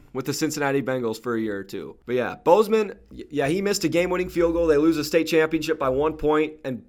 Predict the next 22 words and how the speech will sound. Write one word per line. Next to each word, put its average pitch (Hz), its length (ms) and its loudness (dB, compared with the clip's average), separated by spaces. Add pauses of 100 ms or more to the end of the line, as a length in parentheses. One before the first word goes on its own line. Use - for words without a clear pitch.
(140)
especially 190 380 2
after 170 180 2
blowing 156 260 4
a 143 40 -2
twenty-one 156 640 -2
nothing 147 320 -2
lead, 139 260 -4
that's 123 220 -4
crazy. 107 480 -6
And 135 100 -4
then 143 220 -2 (160)
they 160 120 4
didn't 233 220 2
get 240 160 0
their 214 140 4
first 202 600 -4
title 165 460 4
until 151 440 0 (100)
two 220 160 2
thousand 180 480 6
ten, 131 440 0 (840)
when 127 420 -4